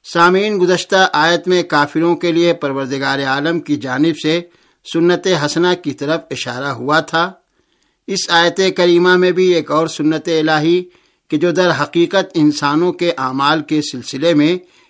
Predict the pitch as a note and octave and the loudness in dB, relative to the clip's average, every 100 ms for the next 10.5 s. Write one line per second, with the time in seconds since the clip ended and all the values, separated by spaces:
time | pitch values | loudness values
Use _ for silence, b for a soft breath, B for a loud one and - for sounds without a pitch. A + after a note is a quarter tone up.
0 | b b E3 E3+ - F3+ F3+ G3 F#3 C#3+ | b b -4 -4 -2 -2 0 -2 -2 -2
1 | C3 D3 F3 D#3 E3+ - B2 B2 C#3+ D3 | 0 2 2 2 0 -2 -10 -8 -6 -6
2 | - D3 E3+ E3 E3+ D#3+ - B2+ B2+ A#2 | -6 -6 -2 -2 -2 -4 -8 -8 -8 -8
3 | B2 A#2+ C3 D#3 G#2+ _ _ b b b | -8 -8 -4 -4 -6 _ _ b b b
4 | b b E3+ E3+ F#3+ B2+ D3+ F3+ F3+ F#3+ | b b 2 2 2 2 2 2 2 0
5 | D#3+ C3+ D3+ - F3 D#3+ F3+ F3+ C#3+ D3 | -2 -2 -2 -2 -4 -2 -2 -2 0 0
6 | C#3+ B2+ C#3 C#3 E3+ F3 C3+ B2+ C3 B2+ | -2 -4 -4 -2 -2 -4 -6 -6 -6 -6
7 | A#2+ D3 D#3 E3 F3+ - b b b b | -2 -2 2 2 0 -6 b b b b
8 | E3 - F#3 D#3+ - D#3 D#3 F3+ F3 D#3 | -8 -2 0 0 2 2 2 0 -2 -4
9 | D3 G#3 - C#3 B2 C3 E3 D#3 E3 F3 | -8 -8 -4 -4 -2 -2 0 2 0 0
10 | _ b b b D3+ | _ b b b -2